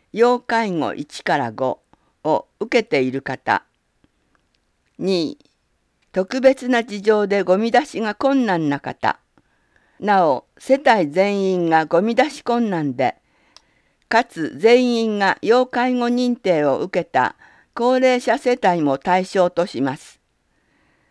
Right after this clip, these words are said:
収集内容、燃えるゴミを原則週一回収集に伺います。なお、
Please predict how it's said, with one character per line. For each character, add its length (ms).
収 320
集 320
内 320
容、 260
燃 320
え 20
る 160
ゴ 160
ミ 180
を 260
原 240
則 340
週 260
一 200
回 260
収 300
集 280
に 180
伺 380
い 60
ま 160
す。 140
な 240
お、 180